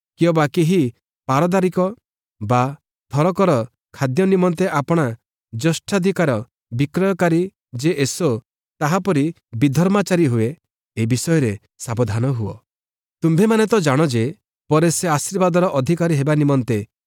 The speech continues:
ଇଚ୍ଛା କଲେ ସୁଦ୍ଧା ଅଗ୍ରାହ୍ୟ ହେଲା। ପୁଣି ଅନୁତାପ କରିବା ନିମନ୍ତେ ଅଶ୍ରୁପାତ ସହ ସହଯତ୍ନରେ ଚେଷ୍ଟା କଲେ ହେଁ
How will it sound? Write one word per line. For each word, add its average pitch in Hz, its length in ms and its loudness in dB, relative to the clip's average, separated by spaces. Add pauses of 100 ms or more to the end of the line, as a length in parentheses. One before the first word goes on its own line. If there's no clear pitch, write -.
(140)
ଇଚ୍ଛା 135 260 -4
କଲେ 151 200 0
ସୁଦ୍ଧା 120 300 -2 (380)
ଅଗ୍ରାହ୍ୟ 120 420 0
ହେଲା। 113 220 -2 (680)
ପୁଣି 160 220 4
ଅନୁତାପ 180 400 2 (100)
କରିବା 170 300 2
ନିମନ୍ତେ 139 420 2 (460)
ଅଶ୍ରୁପାତ 185 560 -2
ସହ 160 240 -2 (560)
ସହଯତ୍ନରେ 196 760 0
ଚେଷ୍ଟା 180 360 -6
କଲେ 156 260 0
ହେଁ 120 180 -4